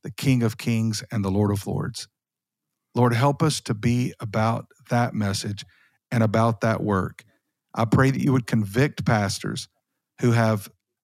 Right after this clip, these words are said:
preached beneath the message that you've given us. Lord, forgive all of us for the days that we hang our hat and our hope on the outcome of a political agenda.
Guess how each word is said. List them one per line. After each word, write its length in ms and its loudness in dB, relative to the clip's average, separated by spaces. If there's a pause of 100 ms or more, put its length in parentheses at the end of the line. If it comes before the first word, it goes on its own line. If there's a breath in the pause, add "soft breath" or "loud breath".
(500)
preached 540 0
beneath 680 0
the 120 -2
message 500 0
that 100 -6
you've 240 0
given 340 0
us. 320 -6 (560)
Lord, 220 2
forgive 460 0
all 280 2
of 120 0
us 240 -2
for 160 -4
the 100 0
days 460 0 (300 loud breath)
that 140 -2
we 120 2
hang 320 2
our 160 2
hat 340 0
and 100 0
our 140 -2
hope 400 0 (500 loud breath)
on 220 4
the 140 4
outcome 480 0
of 120 -2
a 60 -4
political 540 0
agenda. 580 -2